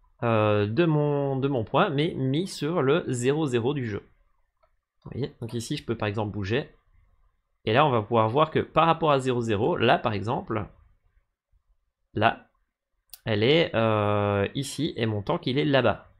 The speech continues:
Mon tank il est là-bas. Donc est-ce que je suis à droite ? Bah, si l'angle il est de quatre-vingt-dix degrés, bah oui, il est à droite. Donc on va tourner à droite.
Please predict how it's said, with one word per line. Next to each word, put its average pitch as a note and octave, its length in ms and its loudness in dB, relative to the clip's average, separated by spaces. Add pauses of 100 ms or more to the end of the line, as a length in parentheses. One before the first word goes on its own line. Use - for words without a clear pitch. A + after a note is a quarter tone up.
(800)
Mon G#2+ 100 -10
tank D#3+ 220 -2
il C3+ 100 0
est C3+ 60 4
là-bas. B2+ 240 2
Donc - 240 -10
est-ce E3+ 200 2
que E3+ 340 2
je A#2 100 -2
suis A#2+ 200 -2
à G#2 60 0
droite ? D3 400 0
Bah, A2 200 -2 (360)
si - 280 -2
l'angle D#3+ 400 2
il C3 160 2
est A#2+ 100 6
de A#2 220 4
quatre-vingt-dix A#2 400 0
degrés, A#2 520 0
bah G#2 140 -2
oui, - 240 -2
il G#2+ 80 -8
est - 60 0
à B2+ 60 0
droite. - 380 -8 (460)
Donc - 80 -16
on G#2 60 -10
va G2+ 80 -6
tourner A2+ 240 -4
à A#2 40 0
droite. - 400 -10